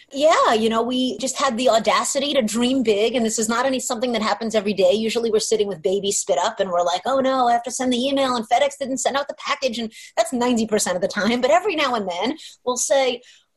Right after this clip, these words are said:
"What's, like, the next frontier?" And it was such a beautiful night. We're, like, literally dreaming up, typing in, in our notes, like,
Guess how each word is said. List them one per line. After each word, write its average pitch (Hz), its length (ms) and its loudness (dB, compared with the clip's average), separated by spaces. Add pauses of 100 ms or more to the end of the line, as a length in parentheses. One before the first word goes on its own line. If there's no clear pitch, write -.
"What's, 339 200 -10
like, 440 140 0
the 415 80 2
next 269 380 -2
frontier?" 320 540 0
And 185 140 2
it - 60 -12
was - 120 -6
such - 140 -4
a 403 80 2
beautiful 302 440 0
night. 311 300 0
We're, 214 100 2
like, 220 200 0
literally 254 540 0
dreaming 226 440 0
up, 226 280 2
typing 220 320 -2
in, 208 100 -2
in 208 60 -2
our 196 160 -2
notes, 220 380 0
like, 185 240 0